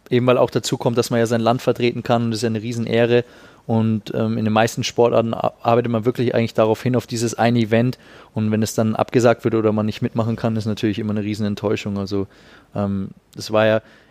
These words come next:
ähnlich für uns letztes Jahr. Wir durften zwar teilnehmen, aber haben dann, äh, bei der W M leider nicht so performt, wie wir das machen wollten. Und es war natürlich eine Riesenenttäuschung.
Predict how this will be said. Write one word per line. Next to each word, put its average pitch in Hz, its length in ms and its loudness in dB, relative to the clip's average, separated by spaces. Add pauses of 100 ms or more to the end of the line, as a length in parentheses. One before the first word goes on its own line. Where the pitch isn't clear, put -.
(120)
ähnlich 127 240 2
für 131 80 -2
uns 120 140 -2
letztes 131 260 2
Jahr. 127 80 4
Wir 117 80 2
durften 135 260 2
zwar 127 180 0
teilnehmen, 123 400 0
aber 113 180 0
haben 120 120 -4
dann, 113 200 -4 (340)
äh, 117 180 2
bei 117 140 4
der 113 160 4
W 123 80 4
M 123 180 0
leider 117 280 4
nicht 120 180 -4
so 123 140 0
performt, 120 420 -2
wie 117 100 0
wir 113 80 0
das 113 140 2
machen 117 280 0
wollten. 120 220 4
Und 117 60 -2
es 110 120 -4
war 113 100 0
natürlich 113 260 0
eine 113 140 -4
Riesenenttäuschung. 113 760 0